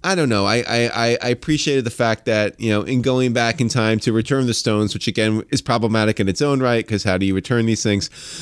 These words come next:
Um, that he, you know,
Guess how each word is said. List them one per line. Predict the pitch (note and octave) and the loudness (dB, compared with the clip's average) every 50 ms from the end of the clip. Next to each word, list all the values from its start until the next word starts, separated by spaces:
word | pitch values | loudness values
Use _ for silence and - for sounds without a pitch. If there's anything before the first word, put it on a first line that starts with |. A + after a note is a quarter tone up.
| D3 B2+ - | -12 -10 -6
Um, | - G#2 G#2 G#2+ G#2+ G#2 G2+ G2+ G2+ G2+ G2 G2 F#2+ F#2+ - _ - - - _ _ - | -2 0 2 2 2 4 4 4 4 2 2 0 0 -4 -6 _ -20 -20 -20 _ _ -2
that | - A2+ A2 G#2 G2+ G2+ - - _ _ _ _ _ - | 0 2 2 2 2 0 -2 -6 _ _ _ _ _ -12
he, | A#2 - C3+ B2+ B2 G#2+ - - - - _ | -4 0 0 2 0 0 -4 -8 -16 -12 _
you | - E3 D#3+ | -2 0 2
know, | D3 C#3+ C#3 C#3 - | 2 2 2 0 -2